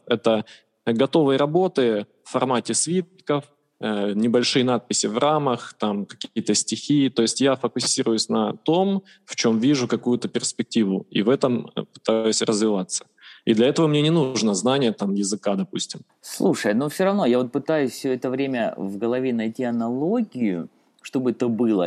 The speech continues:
Speaker 2: И вот знаешь как, ну, это мне почему-то пришла в голову только такая аналогия, что где-нибудь, не знаю, там, в Африке живут племена, которые себя раскрашивают каким-то особым образом и ходят на охоту,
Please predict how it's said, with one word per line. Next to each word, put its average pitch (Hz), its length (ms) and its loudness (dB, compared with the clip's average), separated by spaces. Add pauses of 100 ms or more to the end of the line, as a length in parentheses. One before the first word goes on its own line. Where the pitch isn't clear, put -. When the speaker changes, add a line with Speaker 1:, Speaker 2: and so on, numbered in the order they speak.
(100)
Speaker 2:
И 104 60 0
вот 107 140 -2
знаешь 123 300 -4
как, 98 200 -4 (380)
ну, 117 360 2
это 110 600 0 (100)
мне 123 240 0
почему-то 104 320 -4
пришла 113 280 -6
в 107 60 -4
голову 104 180 0
только - 180 -12
такая 120 220 -4
аналогия, 92 420 0
что - 160 -12
где-нибудь, 98 580 0
не 90 80 -6
знаю, 90 300 -4
там, 78 240 -12 (360)
в 95 120 -2
Африке 104 400 -2
живут 95 300 -4
племена, 135 800 -2
которые 98 480 -2
себя 92 640 -2
раскрашивают 90 640 -6
каким-то 87 380 -8
особым 90 400 -8
образом 87 480 -4
и - 20 -8
ходят 90 340 -6
на 90 140 -2
охоту, 127 680 -2